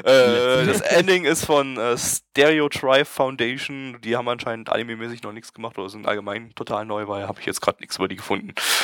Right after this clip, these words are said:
Speaker 1: Ähm, auf jeden Fall, Opening, Ending gefallen mir ehrlich gesagt sehr gut. Ending besser als Opening, aber klang eigentlich beides ganz gut. Kann man sich anhören. Ähm, ansonsten Soundtrack-mäßig,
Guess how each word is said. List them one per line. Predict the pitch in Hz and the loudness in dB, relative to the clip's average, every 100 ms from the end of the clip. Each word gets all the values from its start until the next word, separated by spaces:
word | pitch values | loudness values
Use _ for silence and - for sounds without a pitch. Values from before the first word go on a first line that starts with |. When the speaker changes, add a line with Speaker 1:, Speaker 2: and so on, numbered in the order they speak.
| - - | -2 2
Speaker 1:
Ähm, | 127 131 127 120 123 120 120 | 8 10 10 8 6 0 0
auf | - | 6
jeden | 151 160 | 6 6
Fall, | 160 151 | 4 6
Opening, | 147 131 143 143 139 135 | 6 4 2 -2 -2 -2
Ending | 127 131 139 139 135 - | 0 0 -2 -6 -10 -16
gefallen | - - 117 | -18 2 2
mir | 127 | 2
ehrlich | - | -4
gesagt | - 117 - | 0 0 2
sehr | 110 | 0
gut. | 110 127 160 - - | 0 -4 -10 -16 -4
Ending | - 120 135 139 135 - - - _ _ _ - _ | -2 -2 -4 -6 -14 -16 -20 -20 _ _ _ -20 _
besser | - 110 143 147 | 0 4 2 0
als | - 110 107 | 0 0 2
Opening, | 127 147 147 143 - | -2 -2 -6 -2 4
aber | 113 117 117 113 - _ _ _ _ | 6 6 4 -2 -14 _ _ _ _
klang | - 110 | -4 -4
eigentlich | 110 | -4
beides | - 92 - | 0 0 -2
ganz | - - | -10 -10
gut. | - - _ _ _ _ | -12 -12 _ _ _ _
Kann | - | -8
man | 98 | -8
sich | 98 80 | -2 -2
anhören. | 101 95 104 _ _ _ _ - - _ _ _ _ _ - - - - | 0 -6 -10 _ _ _ _ -6 -6 _ _ _ _ _ -10 -10 -12 6
Ähm, | 123 120 120 117 117 113 113 110 113 - - | 8 10 8 8 6 2 -2 -10 -12 -16 -14
ansonsten | - 110 117 117 | 0 2 2 4
Soundtrack-mäßig, | 104 107 120 - 110 110 - - | 2 2 -2 0 0 0 -4 -12